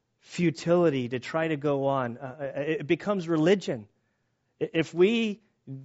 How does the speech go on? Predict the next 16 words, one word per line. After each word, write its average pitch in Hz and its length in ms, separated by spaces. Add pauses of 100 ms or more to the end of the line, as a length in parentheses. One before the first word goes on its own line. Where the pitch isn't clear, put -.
(760)
skip - 560
the 196 100
first 175 400
part 165 260
of 139 140
understanding 165 840 (300)
that 143 160
we 151 220
are 165 120
sinners 196 600
in 147 180
desperate 170 480
need 156 320
of 135 120
a 123 60
Savior, 120 680